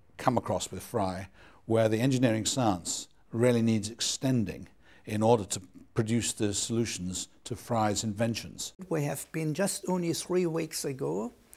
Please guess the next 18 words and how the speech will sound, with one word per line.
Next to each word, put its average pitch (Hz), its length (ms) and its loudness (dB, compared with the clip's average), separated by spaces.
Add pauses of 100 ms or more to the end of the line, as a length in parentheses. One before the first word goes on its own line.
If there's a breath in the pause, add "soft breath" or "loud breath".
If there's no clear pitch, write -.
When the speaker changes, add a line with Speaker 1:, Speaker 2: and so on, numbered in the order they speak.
(320 loud breath)
Speaker 2:
over 165 400 6
in 160 260 -2
Mannheim. 175 600 -2
Ian 139 340 0
Little 143 260 2
was 151 280 -2
coming 165 460 -4
over 165 320 -2
with 139 240 -4
a 123 60 -2
proof - 440 -4
engineer, 165 760 0 (580 loud breath)
and 147 220 0
we 170 140 2
tested - 720 0
the 202 180 -2
structures, - 1120 -4
just 170 320 -2